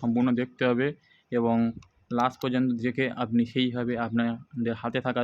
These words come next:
স্মার্টফোন দিয়ে আপনারা চেক করতে পারবেন যে আপনাদের স্ট্যাটাসটা কী অবস্থায় আছে বা কত দূর আছে। তার জন্য আপনাদেরকে কোথাও যেতে হবে না, কোনো সাইবার ক্যাফে বা কোনো জায়গায়। আপনি নিজে বাড়িতে বসে নিজের হাতে থাকা স্মার্টফোন দিয়ে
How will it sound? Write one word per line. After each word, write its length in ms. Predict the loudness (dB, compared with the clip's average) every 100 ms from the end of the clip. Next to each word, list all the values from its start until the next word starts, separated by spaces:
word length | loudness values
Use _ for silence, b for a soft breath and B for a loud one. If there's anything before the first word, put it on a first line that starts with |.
| 0
স্মার্টফোন 460 | 0 0 -2 0 2
দিয়ে 120 | 4 2
আপনারা 260 | 0 0 0 -2 b b b b
চেক 120 | -4 -2
করতে 180 | -2 -2 2
পারবেন 260 | 2 2 2 2
যে 80 | 2
আপনাদের 320 | 2 2 2 0
স্ট্যাটাসটা 500 | -2 -2 -2 0 0 -2 b b b -2
কী 120 | 2 2 2
অবস্থায় 320 | 0 0 0
আছে 180 | 0 0 -2 -2
বা 80 | -2 -2
কত 140 | -2 -2 0
দূর 120 | 2 2
আছে। 180 | 2 -2 -4 -14 B B B -2
তার 140 | 0 2
জন্য 180 | 2 2 -2 -4
আপনাদেরকে 380 | -2 0 0 -2 -4
কোথাও 260 | -2 0 0 -2
যেতে 160 | -2 0
হবে 160 | 0 2
না, 60 | 0 -2 -2
কোনো 140 | -2 -2
সাইবার 300 | -2 -2 0
ক্যাফে 240 | -2 -2 -2 -2
বা 60 | -2 0
কোনো 140 | 0 2
জায়গায়। 320 | 2 2 2 0 -6 b b b
আপনি 180 | 0 2 4
নিজে 180 | 4 2 0
বাড়িতে 260 | 0 0 -2 -2
বসে 240 | -2 -2 -2 -6 b b b
নিজের 280 | 2 2 2
হাতে 160 | -2 -2
থাকা 140 | 0 0 0
স্মার্টফোন 500 | 0 0 -2 0 2 4
দিয়ে 140 | 2